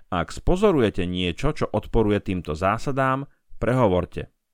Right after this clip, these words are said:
Počujete kolegov, ako sa rozprávajú o dôverných údajoch, ku ktorým nemajú oprávnený prístup?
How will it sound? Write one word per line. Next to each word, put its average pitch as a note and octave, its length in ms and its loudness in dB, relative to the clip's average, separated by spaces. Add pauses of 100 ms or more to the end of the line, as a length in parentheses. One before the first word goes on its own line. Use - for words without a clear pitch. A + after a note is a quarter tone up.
(920)
Počujete A2 480 2
kolegov, A2+ 480 2
ako F#2+ 240 -2
sa - 160 4
rozprávajú G2 720 2
o - 160 -2
dôverných F#2 640 0
údajoch, F#2+ 560 0 (160)
ku - 160 -4
ktorým G2+ 400 2
nemajú F#2+ 400 0
oprávnený F2+ 720 -2
prístup? E2 560 -4